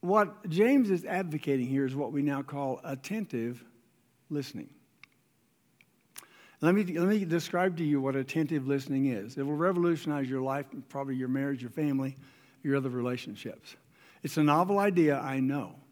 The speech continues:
But when someone's speaking to you, you face them. You put down your screens.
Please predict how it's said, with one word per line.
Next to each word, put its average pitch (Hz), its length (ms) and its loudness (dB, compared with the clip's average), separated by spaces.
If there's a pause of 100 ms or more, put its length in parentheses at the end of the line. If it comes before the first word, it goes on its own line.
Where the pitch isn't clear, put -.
(280)
But 147 120 4
when 151 140 4
someone's 160 460 2
speaking 175 480 -2
to 143 160 -2
you, 127 340 0 (500)
you 151 140 0
face 180 460 -2
them. 113 340 -10 (1800)
You 147 160 0
put 208 240 -2
down 160 440 0 (340)
your 143 120 0
screens. 139 720 -4